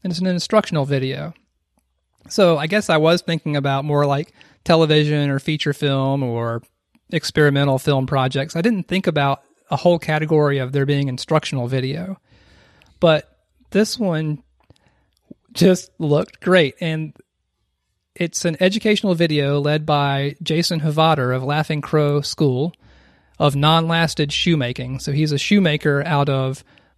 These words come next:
out of Portland, I believe. And currently this project is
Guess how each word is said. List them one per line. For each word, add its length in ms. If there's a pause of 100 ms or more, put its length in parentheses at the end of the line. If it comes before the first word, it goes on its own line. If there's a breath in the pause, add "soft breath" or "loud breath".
out 100
of 140
Portland, 500 (100)
I 120
believe. 460 (640 loud breath)
And 460
currently 380
this 180
project 580
is 600